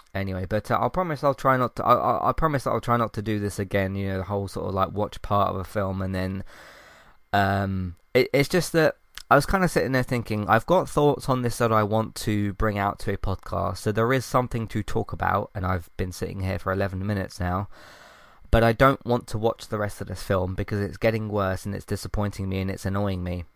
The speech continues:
and I can't take it, th-, this film anymore. So what do I do? Like, I can't fast forward it or whatever. I can't play the thing quicker. Um, I don't wanna sit here for another hour and a bit. So my,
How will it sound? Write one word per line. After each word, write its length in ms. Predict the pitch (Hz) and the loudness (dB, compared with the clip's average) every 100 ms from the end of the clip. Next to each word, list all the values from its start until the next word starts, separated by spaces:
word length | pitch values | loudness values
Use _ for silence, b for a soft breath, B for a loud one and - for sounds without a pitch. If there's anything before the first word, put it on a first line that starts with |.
| - | -10
and 100 | - | -4
I 40 | 95 | -2
can't 280 | - 98 - | 0 0 0
take 240 | 107 - | -4 -2
it, 120 | 98 | -8
th-, 140 | 98 - | -10 -12
this 180 | 101 95 | -10 -2
film 220 | 113 104 | 0 2
anymore. 400 | 92 92 92 90 - B B B B B | 0 -2 -2 -4 -8 B B B B B
So 560 | - 107 101 101 98 | 2 4 6 6 4
what 260 | 98 104 104 | 4 4 4
do 140 | 101 | 4
I 180 | 98 95 | 2 2
do? 220 | 95 135 | 2 2
Like, 180 | 98 90 | 2 -2
I 60 | 98 | -4
can't 260 | - 107 | 0 -2
fast 380 | 78 113 104 98 | 0 2 2 0
forward 340 | - 107 98 95 | -2 0 2 2
it 140 | 101 | 2
or 120 | 98 | 2
whatever. 280 | 98 95 92 | 0 0 2
I 160 | 101 107 | 0 0
can't 320 | - 107 104 | 2 2 2
play 240 | 110 104 | 2 2
the 160 | 101 101 | 0 -2
thing 320 | - 101 98 | -4 -4 -4
quicker. 460 | - 104 - 95 101 b b b b b b b - | -4 -4 -2 -2 -4 b b b b b b b 0
Um, 640 | 101 98 98 98 98 95 - | 4 4 4 4 0 -4 -2
I 120 | 98 | 0
don't 200 | 98 107 | 2 2
wanna 160 | 104 101 | 2 -2
sit 160 | - 101 | -2 0
here 220 | 101 98 | 0 2
for 100 | 107 | 2
another 380 | 104 98 101 92 - | 2 2 2 0 0
hour 300 | 95 101 101 | 2 4 2
and 80 | 95 | 0
a 40 | |
bit. 300 | 95 107 113 - B B B B - | 2 4 2 -4 B B B B -18
So 800 | - 113 104 104 104 107 107 104 95 | -6 0 2 2 0 0 -4 -6 -10
my, 580 | - 107 110 113 113 110 | -6 0 2 2 0 -4